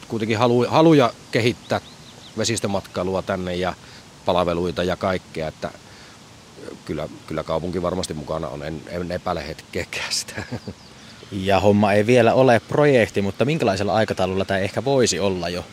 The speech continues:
Speaker 2: projekti?
Speaker 1: No, tätä kun on nyt miettinyt tässä, tässä ja tota, voisin yrittää semmoisella puuhamiehenä tätä lähteä tätä asiaa ajamaan, niin jos sanotaan, että jos kolmen vuoden päästä meillä olisi kustannuslaskelmat ja suunnitelmat valmiina siitä, että miten se voitaisiin toteuttaa.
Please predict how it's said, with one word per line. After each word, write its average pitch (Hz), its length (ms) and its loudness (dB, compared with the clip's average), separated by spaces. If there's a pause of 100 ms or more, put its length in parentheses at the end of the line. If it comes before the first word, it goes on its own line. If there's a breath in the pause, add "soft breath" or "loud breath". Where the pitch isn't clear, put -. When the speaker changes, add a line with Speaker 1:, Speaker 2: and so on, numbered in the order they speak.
Speaker 2:
projekti? 87 520 -2 (760 loud breath)
Speaker 1:
No, 120 80 -10
tätä 139 200 0
kun 180 140 4
on 170 80 4
nyt 160 140 2
miettinyt 151 520 2 (220 loud breath)
tässä, 131 400 2 (520)
tässä 131 340 0
ja 117 140 2
tota, 110 440 -2 (440)
voisin 117 200 -2
yrittää 123 340 -4
semmoisella 110 300 -4
puuhamiehenä 113 580 0
tätä 113 280 -2
lähteä 113 320 -4
tätä 110 160 -6
asiaa 110 420 -2
ajamaan, 104 460 -2
niin 104 100 -2
jos 110 200 -4 (540 loud breath)
sanotaan, 120 240 -2
että - 120 -6
jos 117 100 -4
kolmen 160 340 2
vuoden 117 240 2
päästä 110 320 -2
meillä 110 260 0
olisi 101 300 -2 (380)
kustannuslaskelmat 123 960 0
ja 107 260 -2
suunnitelmat 107 680 -2
valmiina 92 480 -2
siitä, 92 380 -4
että - 180 -12
miten 98 260 -4
se 92 100 -6
voitaisiin 107 400 -2
toteuttaa. - 680 -14